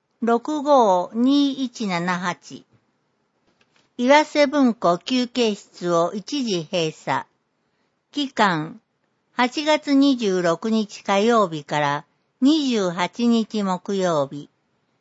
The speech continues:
内容、資料の薬剤訓示を行います。問い合わせ先、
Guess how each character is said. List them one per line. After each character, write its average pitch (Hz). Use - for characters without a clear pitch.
内 247
容、 202
資 320
料 254
の 185
薬 185
剤 254
訓 240
示 220
を 202
行 190
い 165
ま 151
す。 -
問 302
い 302
合 277
わ 269
せ 247
先、 196